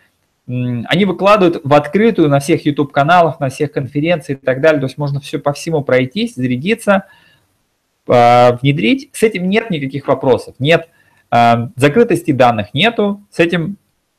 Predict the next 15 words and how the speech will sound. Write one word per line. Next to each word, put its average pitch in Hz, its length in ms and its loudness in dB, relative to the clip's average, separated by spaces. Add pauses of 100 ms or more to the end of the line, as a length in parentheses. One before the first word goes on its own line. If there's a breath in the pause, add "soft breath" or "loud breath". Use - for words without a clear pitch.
(600)
всем 147 240 -2
полный 147 340 2
порядок. 117 500 0 (100)
А, 117 200 0
чтобы 175 220 -4
научиться, 175 460 -4
я 160 160 0
бы 156 420 0
рекомендовал 135 640 0
пойти 113 720 -6
в 117 100 -4
агентство 117 500 -2
поработать. 165 680 0 (340)
Это 160 160 2
быстро, 127 600 0